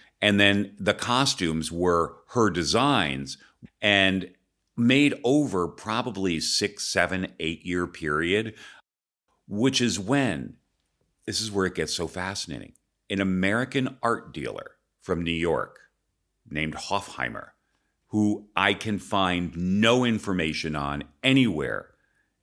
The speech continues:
in the world today on the internet, which is in-, incredible. How does a person just vanish from the internet? Um, nothing on him, his life, his history. He went to Salzburg and he was at the Werkstatt and he saw these dolls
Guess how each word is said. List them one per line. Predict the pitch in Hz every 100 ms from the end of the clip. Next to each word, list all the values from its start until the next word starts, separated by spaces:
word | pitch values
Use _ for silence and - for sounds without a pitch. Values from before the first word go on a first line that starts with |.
| _ _ _ -
in | 113
the | 110
world | 95 87 80
today | - 82 78 71 -
on | 82 87
the | 82
internet, | 85 - 71 85
which | 82 80
is | 73
in-, | 82 78
incredible. | 87 - 107 90 67 67
How | 87 98
does | 101 98
a | 95
person | - 92 82 82
just | 78 78 67
vanish | 69 82 80 78
from | - 78
the | 76 78
internet? | 73 76 60 50 _ _ _ _ -
Um, | 92 85 82
nothing | 98 95 104 123 131 131 107
on | 92
him, | 90 92 95
his | 95 82 92 76
life, | 87 95 95
his | 92 80
history. | 95 95 - 76 60 - - _ _ _
He | - 120 143 156 151 -
went | 107 101 123 117 -
to | 101
Salzburg | - 98 95 - 76 65 65 - -
and | 85
he | 78 87
was | 82 85
at | 92 -
the | 101
Werkstatt | 90 85 - 78 73 -
and | 78
he | 78
saw | 76 - 78 76
these | 73 71 69
dolls | 67 57 -